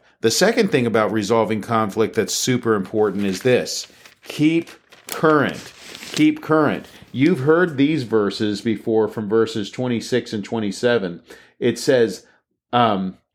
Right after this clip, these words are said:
in verse twenty-six, it says, "Be angry and do not sin. Do not let the sun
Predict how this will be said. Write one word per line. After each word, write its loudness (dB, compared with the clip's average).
in 2
verse 2
twenty-six, -2
it -2
says, 4
"Be 2
angry 0
and -2
do 4
not -2
sin. -2
Do 2
not 0
let 0
the 2
sun 0